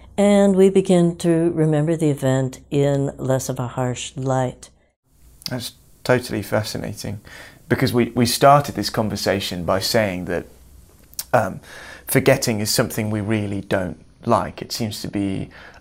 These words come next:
Speaker 2: a product of aging. Um, it seems to have, uh, r-, real negative effects in, in, in terms of f-, forgetting, for instance, uh, i-, information that's vital to our finances or information that's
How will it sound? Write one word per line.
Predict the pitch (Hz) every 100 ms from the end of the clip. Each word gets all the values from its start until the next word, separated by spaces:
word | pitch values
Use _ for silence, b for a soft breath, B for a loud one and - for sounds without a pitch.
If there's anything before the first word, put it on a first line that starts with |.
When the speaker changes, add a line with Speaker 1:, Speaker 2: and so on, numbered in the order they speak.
| -
Speaker 2:
a |
product | - - 107 104 - -
of | 92 95 - - - - b b b -
aging. | 117 123 120 110 - - b b b b
Um, | 104 95 90
it | 104 -
seems | 113 104 98
to | 107
have, | 98 92 85 - b b b
uh, | 98
r-, | 78 98 104 -
real | - 107 113 101 101
negative | 104 107 113 110 - 92
effects | 90 - 104 - -
in, | 90 -
in, | 80 73 - - - -
in | - 113
terms | - 98 98
of | -
f-, | - - -
forgetting, | - 98 98 - 95 90 B B B B
for | - 107
instance, | 104 - 98 95 80 - B B B
uh, | 104 95 98 92 90 50 50 - - _ - - 107
i-, | - - 104
information | 101 101 101 - 95
that's | 92 -
vital | 92 98 - 95
to | -
our | 92
finances | 92 90 76 62 - 64 71
or | 92
information | 92 - 95 98 101
that's | -